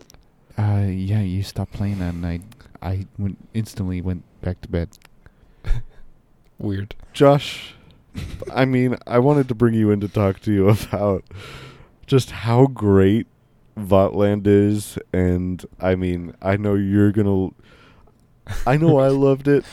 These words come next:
Speaker 3: and I wanna hear how much you loved, uh, Brave Maeve's Inclusive Kingdom, and just how
Speaker 1: I
Speaker 3: cool
Speaker 1: don't
Speaker 3: all
Speaker 1: like
Speaker 3: that
Speaker 1: that
Speaker 3: was.
Speaker 1: shit. I don't like that shit. Do you think I
Speaker 3: No,
Speaker 1: like
Speaker 3: it
Speaker 1: that
Speaker 3: was so
Speaker 1: shit?
Speaker 3: great.
Speaker 1: No.
Speaker 3: What about,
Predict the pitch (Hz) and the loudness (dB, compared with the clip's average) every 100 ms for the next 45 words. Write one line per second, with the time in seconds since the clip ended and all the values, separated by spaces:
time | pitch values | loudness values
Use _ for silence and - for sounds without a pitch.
0 | - 107 104 113 117 107 117 110 117 110 | -8 0 2 4 2 0 -2 -2 -2 -2
1 | 107 - - 104 107 104 101 98 92 - | -4 -6 -4 0 2 4 6 6 2 -10
2 | - _ - - _ - 101 98 87 101 | -20 _ -20 -20 _ 0 4 4 4 6
3 | 107 110 98 101 104 107 95 - 101 101 | 6 6 2 2 4 4 2 -6 -6 -6
4 | - 110 101 98 87 - 95 87 71 - | 0 0 2 -2 -6 -6 -6 -4 -6 -8
5 | 107 - _ _ - _ - 107 98 95 | -16 -20 _ _ -20 _ -8 -2 0 0
6 | - 107 - 110 104 90 87 127 90 85 | 2 0 0 2 4 6 4 2 0 0
7 | 78 - - 117 - _ 131 160 117 98 | -4 -6 -6 -8 -8 _ -4 -2 -2 -4
8 | 78 80 - 104 - _ - - _ _ | -6 -10 -6 -6 -6 _ -20 -20 _ _
9 | _ _ _ _ - 98 - 143 185 196 | _ _ _ _ -10 -8 -4 0 4 6
10 | 151 151 - 170 160 131 98 147 165 98 | 6 6 2 0 0 -2 -2 2 2 -2
11 | - _ _ _ _ _ _ _ _ _ | -8 _ _ _ _ _ _ _ _ _
12 | _ _ - 170 127 143 180 180 | _ _ -6 2 6 6 6 2